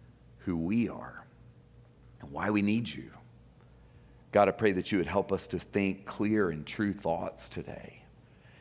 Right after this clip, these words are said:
And I pray, God, that you would, by your mercy, help us to live our lives in light of true things, Lord. In Jesus' name, amen. Amen. So Paul is writing on a couple of different levels here.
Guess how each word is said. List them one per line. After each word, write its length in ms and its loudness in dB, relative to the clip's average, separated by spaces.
And 100 6
I 60 10
pray, 260 4
God, 220 6
that 160 -4
you 120 2
would, 140 2
by 120 2
your 140 2
mercy, 480 0
help 300 -6
us 180 -6
to 120 -4
live 360 -2
our 160 0
lives 420 -2
in 180 -8
light 240 -2
of 120 -12
true 480 -2
things, 640 -8
Lord. 300 -20
In 140 -2
Jesus' 440 -6
name, 240 -12
amen. 340 -14
Amen. 360 -12
So 180 6
Paul 600 8
is 220 -2
writing 420 6
on 120 2
a 40 -2
couple 320 0
of 80 2
different 340 -2
levels 360 2
here. 260 0